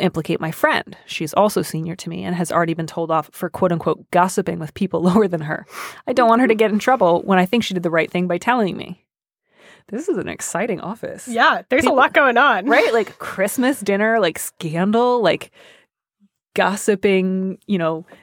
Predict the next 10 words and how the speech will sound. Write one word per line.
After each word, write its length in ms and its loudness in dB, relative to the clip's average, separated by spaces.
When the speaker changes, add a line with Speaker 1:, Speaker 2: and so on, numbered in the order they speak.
Speaker 1:
networks 520 0
of 140 0
rebuke. 680 0
Like, 320 0
man, 520 0
you 160 -6
guys 260 0
are 320 0
Speaker 2:
Yeah, 220 0
everybody's, 560 -2